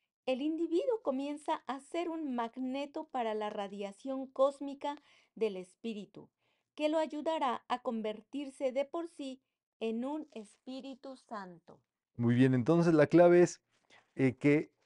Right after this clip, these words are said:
Speaker 2: eh, nosotros, nuestros pensamientos y sentimientos los entrenemos hacia lo divino y,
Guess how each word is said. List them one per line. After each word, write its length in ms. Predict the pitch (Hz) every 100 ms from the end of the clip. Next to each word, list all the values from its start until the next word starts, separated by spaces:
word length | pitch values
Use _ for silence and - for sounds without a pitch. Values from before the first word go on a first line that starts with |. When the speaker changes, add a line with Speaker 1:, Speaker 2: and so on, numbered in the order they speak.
| _
Speaker 2:
eh, 200 | 135 147
nosotros, 640 | 135 165 135 175 180 185 180
nuestros 340 | 151 120 139
pensamientos 640 | - 143 123 143 165 170 156
y 80 | 147 147
sentimientos 760 | 165 165 185 175 165 170 170
los 200 | 143 123
entrenemos 760 | 127 120 127 139 151 165 - _ _ _ _ -
hacia 320 | 110 - 113
lo 120 | 113
divino 400 | 110 113 160 135 _ _ _ _ _ - _ _ _
y, 460 | 147 139 156 170 170